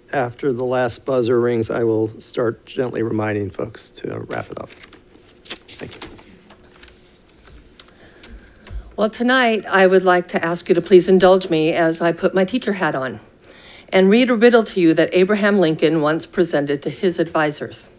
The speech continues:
Speaker 2: Quote, "How many legs does a dog have if you call a tail a leg?"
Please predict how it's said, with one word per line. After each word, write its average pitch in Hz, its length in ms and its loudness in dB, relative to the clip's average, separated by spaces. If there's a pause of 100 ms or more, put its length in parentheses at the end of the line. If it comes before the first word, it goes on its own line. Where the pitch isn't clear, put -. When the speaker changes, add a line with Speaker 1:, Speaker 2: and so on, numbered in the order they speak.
(500)
Speaker 2:
Quote, - 420 -6 (1040)
"How 233 240 4
many 285 280 4
legs 165 640 2
does 165 220 2
a 170 40 2
dog 156 340 0
have 156 500 0
if 160 160 -6
you 165 60 -2
call 180 480 -4
a - 100 -10
tail 170 640 -6
a 156 80 -8
leg?" 156 500 -4